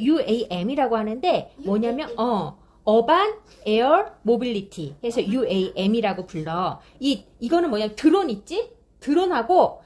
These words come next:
Speaker 1: 그다음에 헬리콥터를 약간 합쳐놓은 듯한 모양이야. 이 그 도심 항공 택시 요 교통 이거는 뭐냐? 이거는 승용차로 한 시간에 걸리는 거리를 이걸로 가면 이십 분이면 간대. 그리고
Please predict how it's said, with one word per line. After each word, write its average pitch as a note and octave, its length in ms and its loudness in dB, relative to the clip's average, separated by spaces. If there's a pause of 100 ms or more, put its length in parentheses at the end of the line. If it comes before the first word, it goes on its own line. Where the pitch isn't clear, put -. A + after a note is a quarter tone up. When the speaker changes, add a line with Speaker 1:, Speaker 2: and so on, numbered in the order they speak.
Speaker 1:
그다음에 A#3+ 240 -4
헬리콥터를 G#4 640 2
약간 A#3 220 -4
합쳐놓은 A4+ 560 -2
듯한 D#4 420 -4
모양이야. E3+ 500 -6 (380)
이 D4+ 560 2 (400)
그 B3+ 160 0
도심 F4+ 380 -2
항공 F#4 280 -2
택시 C#4+ 540 -4
요 G3+ 200 0
교통 A#3+ 340 -4
이거는 A3 320 -2
뭐냐? F3+ 380 -6
이거는 A3+ 440 -2 (160)
승용차로 A#4 720 0
한 A#4 220 -2
시간에 G4+ 380 -4
걸리는 G#3 360 -4
거리를 G3 520 -2 (200)
이걸로 D#4 400 0
가면 G3 200 -4
이십 G3+ 360 -6
분이면 A3+ 260 -4
간대. D3 380 -12 (400)
그리고 A#3 500 0